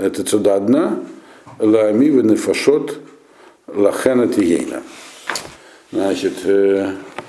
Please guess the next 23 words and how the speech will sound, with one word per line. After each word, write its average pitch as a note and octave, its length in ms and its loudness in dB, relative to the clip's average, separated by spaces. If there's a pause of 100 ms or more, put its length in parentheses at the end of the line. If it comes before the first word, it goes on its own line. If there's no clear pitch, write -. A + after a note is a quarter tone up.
(200)
тут D#3 140 0
описывается, B2+ 460 -2
чем A2+ 160 0
они G#2+ 120 2
занимались. - 560 -2 (1300)
Э, F#2 480 0 (960)
и - 240 -8
ска-, - 340 -2
и, C#3 460 2
и B2+ 40 -2
скажешь G#2+ 480 0
ты, - 180 -12 (680)
"Так D#3+ 240 2
сказал A#2+ 460 2
Ашем, G#2+ 400 2
Бог". - 420 -2 (840)
Вот. - 280 -8 (1600)
Горе C3 640 2 (380)
вот G2+ 120 -4
этим, F#2+ 460 0 (340)
которые G2+ 320 0
шьют C#3+ 600 0
метапрот. - 640 -4